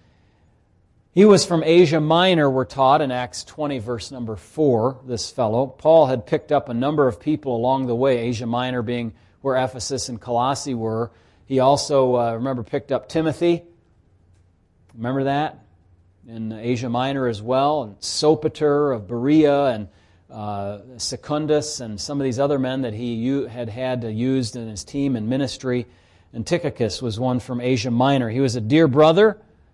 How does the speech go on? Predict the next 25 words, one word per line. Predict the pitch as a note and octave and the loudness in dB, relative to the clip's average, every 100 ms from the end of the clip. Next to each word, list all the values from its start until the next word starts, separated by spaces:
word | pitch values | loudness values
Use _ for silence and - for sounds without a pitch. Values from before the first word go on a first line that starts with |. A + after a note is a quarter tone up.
| _ | _
Paul | C#3 B2+ | 0 0
says | B2 D#3 D3+ D#3+ D3 | 2 4 6 6 2
elsewhere | C3+ C#3 - D#3 D#3+ D#3 | 2 2 2 4 6 4
in | A2+ | 0
Eph-, | A#2 - | -8 -10
Ephesians, | A#2+ - C#3+ D3+ E3 F#3 E3+ - _ _ _ _ | -10 0 2 2 0 -2 -4 -6 _ _ _ _
uh, | A2+ A2 | -8 -6
faithful | - D#3 C#3+ - C3+ | 4 4 4 2 0
servant | - - E3+ D#3+ E3 D#3 | 0 4 6 6 4 2
of | C#3 A2 | -2 0
the | A#2+ | 0
Lord. | A#2+ C#3+ D#3+ F3+ F3+ - - - - _ - | 6 10 10 8 4 -6 -12 -16 -20 _ -2
He | C#3 | 2
was | B2+ B2 G#2+ | 4 4 0
a | C3 A#2+ | -2 0
messenger | A#2+ C#3+ D#3 - F3 C#3+ E3+ F#3 F3+ _ _ - | 2 4 4 2 0 0 2 2 0 _ _ -14
that | A#2+ | -12
Paul | - C#3 C#3 | -6 0 2
used | C3+ C#3+ C#3+ - | 4 4 4 -2
to | |
convey | C3 A#2+ A2 C#3 B2+ | -8 -6 0 2 2
messages | C3+ C#3+ D3+ C3 D3+ - | 0 0 -2 -2 -4 -4
from | - A#2+ G#2+ G#2 _ _ - | -8 -6 -6 -10 _ _ -8
his | A#2+ - | -8 -8
prison | - E3 D#3+ E3+ E3+ | 0 4 4 4 0